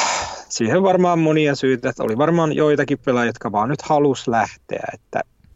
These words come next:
ne ei vaan halunnut sit jäädä, niin näki sen, että ei enää niin kuin taida menestystä tulla Wengerin, Wengerin johdolla, niin ne halus lähteä sitten kunnianhimoisempiin seuroihin, mutta,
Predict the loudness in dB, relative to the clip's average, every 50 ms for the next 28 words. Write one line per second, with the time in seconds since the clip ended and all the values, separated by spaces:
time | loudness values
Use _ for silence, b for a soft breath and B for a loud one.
0 | -20 -20 -20 -20 -20 -20 -20 -20 -20 _ -16 -12 -12 -12 -10 -6 -4 -4 -4 -2
1 | -2 -2 -2 -4 -6 -6 -8 -6 -8 -8 -6 -2 0 2 2 4 2 0 -2 b
2 | b b b b -6 -2 0 0 0 2 2 2 2 2 0 0 -2 -6 -6 -2
3 | -2 -2 0 0 0 -2 0 0 0 0 0 0 -2 -6 -8 -6 -6 -8 -8 -10
4 | _ _ _ _ _ _ _ _ _ _ _ _ _ _ _ _ _ _ _ _
5 | _ _ _ _ 0 2 2 4 2 2 2 0 0 0 -2 -2 -4 -4 -4 -6
6 | -4 -4 -6 -6 -4 -4 -4 -2 -2 -2 -2 -2 -2 -2 -2 -2 -4 -2 -2 -4
7 | -6 -6 -16 _ _ _ _ _ _ _ 0 2 4 4 6 6 6 4 4 4
8 | 4 4 4 4 4 2 0 0 2 2 2 0 0 -2 -2 -2 0 0 0 0
9 | -2 -4 -6 -10 _ _ -8 -8 -8 -6 -4 -4 -4 -4 -4 -8 -8 _ -8 -10
10 | -10 -10 -10 -14 -10 -2 -2 -2 -2 0 -2 -2 -2 -2 -2 -2 -4 -4 -4 -6
11 | -6 -6 -6 -6 -4 -2 -2 -2 0 0 0 0 0 0 -2 -2 -4 -6 -4 -2
12 | -2 -2